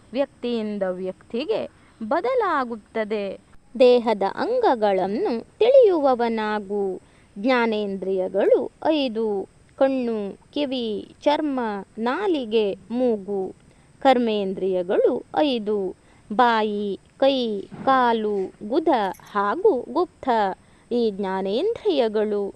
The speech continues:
ಹಾಗೂ ಕರ್ಮೇಂದ್ರಿಯಗಳಿಗೆ ದಿಕ್ಕು, ಸೂರ್ಯ, ವರುಣ, ವಾಯು, ಅಶ್ವಿನಿ ದೇವತೆಗಳು, ಅಗ್ನಿ, ಇಂದ್ರ, ಉಪೇಂದ್ರ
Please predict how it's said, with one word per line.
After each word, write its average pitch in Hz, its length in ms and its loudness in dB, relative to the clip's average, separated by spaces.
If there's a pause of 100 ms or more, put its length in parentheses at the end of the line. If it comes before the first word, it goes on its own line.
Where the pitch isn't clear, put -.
ಹಾಗೂ 240 520 2 (340)
ಕರ್ಮೇಂದ್ರಿಯಗಳಿಗೆ 240 1500 0 (360)
ದಿಕ್ಕು, 226 640 -4 (140)
ಸೂರ್ಯ, 240 720 0 (120)
ವರುಣ, 392 400 2 (420)
ವಾಯು, 269 720 -2
ಅಶ್ವಿನಿ 220 680 -4
ದೇವತೆಗಳು, 220 1040 -2 (340)
ಅಗ್ನಿ, 233 600 -2 (280)
ಇಂದ್ರ, 277 340 2 (520)
ಉಪೇಂದ್ರ 330 580 0